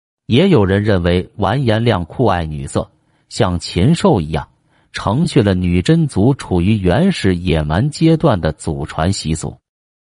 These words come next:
看来完颜亮的弑君杀母是残忍暴虐，还是有种种政治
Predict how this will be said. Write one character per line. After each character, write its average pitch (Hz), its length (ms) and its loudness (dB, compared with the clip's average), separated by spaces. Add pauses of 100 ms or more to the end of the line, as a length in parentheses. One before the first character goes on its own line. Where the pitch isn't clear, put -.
(220)
看 104 140 -2
来 90 320 -2 (280)
完 135 280 0
颜 131 220 2
亮 147 220 2
的 90 100 -2
弑 92 180 -4
君 135 260 0
杀 165 260 0
母 - 280 -6 (360)
是 123 180 0
残 110 360 -2
忍 104 160 2
暴 87 240 -2
虐， 113 200 -4 (320)
还 98 240 -4
是 98 140 -4
有 85 200 2
种 147 360 2
种 80 260 -2
政 131 260 2
治 80 160 -6